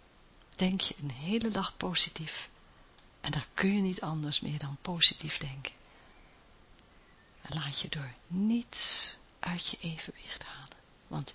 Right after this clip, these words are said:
jij gaat over je gedachten. Niemand anders. Nou,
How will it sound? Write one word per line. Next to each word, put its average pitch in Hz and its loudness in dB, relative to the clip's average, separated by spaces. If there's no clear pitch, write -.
jij 180 2
gaat - -6
over 156 -6
je 151 -6
gedachten. - -10
Niemand 160 -2
anders. - -4
Nou, - -4